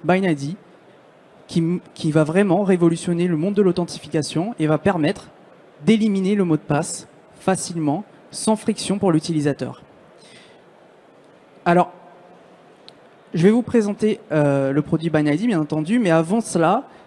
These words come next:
j'aimerais quand même rappeler l'impact des mots de passe sur votre business.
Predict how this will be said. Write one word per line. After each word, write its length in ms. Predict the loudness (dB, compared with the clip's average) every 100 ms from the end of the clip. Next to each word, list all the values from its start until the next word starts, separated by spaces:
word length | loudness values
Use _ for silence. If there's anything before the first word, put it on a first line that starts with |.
| -2
j'aimerais 280 | 0 2 0
quand 180 | 0
même 280 | 0 0 0 -6 -12
rappeler 520 | -2 -2 0 2 0 0 -16 -20 -20 -20 -20 -20 -20 -20 -20 -20 -16
l'impact 540 | -4 2 2 2 0 2
des 80 |
mots 140 | 0 0
de 40 |
passe 380 | 0 0 0 -2
sur 140 | -4
votre 260 | 0 0 0
business. 600 | -2 -2 -2 -4 -10 -16